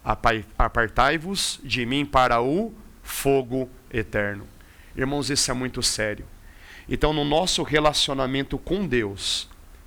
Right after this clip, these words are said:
irmãos, em nosso relacionamento com Deus, que pelo Espírito Santo possamos harmonizar temor e amor,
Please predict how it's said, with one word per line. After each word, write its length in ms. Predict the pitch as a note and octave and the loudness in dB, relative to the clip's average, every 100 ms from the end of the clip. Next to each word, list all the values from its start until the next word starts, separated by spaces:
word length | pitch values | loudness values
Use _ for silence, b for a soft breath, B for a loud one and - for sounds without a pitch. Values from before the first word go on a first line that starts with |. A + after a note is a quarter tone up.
| - - | -16 -6
irmãos, 800 | A2+ B2 C3+ A2+ F#2 - - - b b b b - | -2 0 0 -2 -4 -4 -4 -8 b b b b -4
em 160 | B2 | -2
nosso 760 | A#2+ A#2 B2+ E3 - G3 A3 G#3+ | 0 2 2 2 0 0 -2 -6
relacionamento 880 | - C3+ C3+ C3 - C3+ B2+ C3+ C#3 | -4 2 2 2 -2 0 0 -2 -2
com 240 | C#3 D#3+ E3+ | -4 -2 -2
Deus, 560 | B2 G#2+ G2 - - - b b b b b | 0 -2 -2 -6 -6 -8 b b b b b
que 100 | C3+ | -2
pelo 220 | C3 C#3+ | 0 0
Espírito 640 | C#3 - - G#3 G#3 G3+ | 0 -2 0 0 0 -2
Santo 520 | F#3 - B2+ A2 - G2 - B B B | -2 0 0 -2 -6 -14 -16 B B B
possamos 680 | C#3 C#3 - C#3+ C3 A#2 - | -2 0 2 0 0 -2 0
harmonizar 1040 | - E3+ G3+ F#3 F3 D#3 C3 G#2 A2+ G2 F2+ B B - | 4 4 4 0 -2 -2 -2 2 4 2 -4 B B -2
temor 680 | C#3+ B2+ B2+ D3+ F3+ A#3+ A#3+ - - - - - - - - - | 0 2 2 4 4 0 -6 -18 -20 -20 -20 -20 -20 -20 -20 -14
e 140 | - A#2+ | 0 2
amor, 420 | B2 G2+ F2 | 2 0 -6